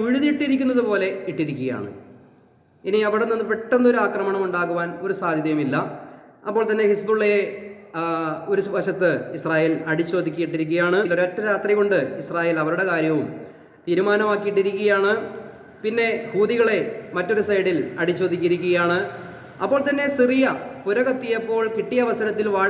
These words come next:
വെട്ടി എന്ന് പറയുന്നത് പോലെ ആഭ്യന്തര കലഹമുണ്ടായപ്പോൾ ഇസ്രായേലിന്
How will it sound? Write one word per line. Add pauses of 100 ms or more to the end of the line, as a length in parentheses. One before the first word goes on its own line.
(120)
വെട്ടി
എന്ന്
പറയുന്നത്
പോലെ (240)
ആഭ്യന്തര
കലഹമുണ്ടായപ്പോൾ (520)
ഇസ്രായേലിന്